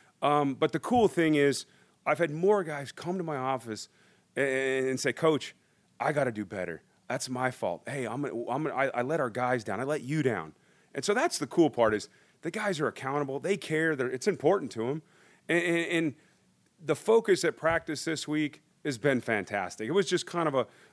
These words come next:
a, a wake-up call of, "Hey, let's get back to what we do. Let's get back to playing good ball that we've done on special teams here."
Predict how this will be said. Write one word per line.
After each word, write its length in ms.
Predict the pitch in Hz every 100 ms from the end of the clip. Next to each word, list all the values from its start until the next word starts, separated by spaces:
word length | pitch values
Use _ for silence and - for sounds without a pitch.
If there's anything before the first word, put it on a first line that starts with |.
| -
a, 120 | 131 143
a 80 |
wake-up 380 | 143 170 160 135
call 300 | - 131 120
of, 80 | 110
"Hey, 200 | 147 139
let's 160 | 135 -
get 140 | 185
back 220 | 156 156
to 80 | 147
what 160 | 147 175
we 100 | 165
do. 300 | 107 113 127 _ _ -
Let's 160 | 135
get 140 | - 127
back 220 | 131 135
to 60 | 139
playing 300 | 139 143 147
good 160 | 170
ball 180 | 120 127
that 60 | 139
we've 160 | 147
done 200 | 120 123 139
on 80 |
special 360 | 131 139 135 131
teams 280 | - 110 98
here." 240 | 107 131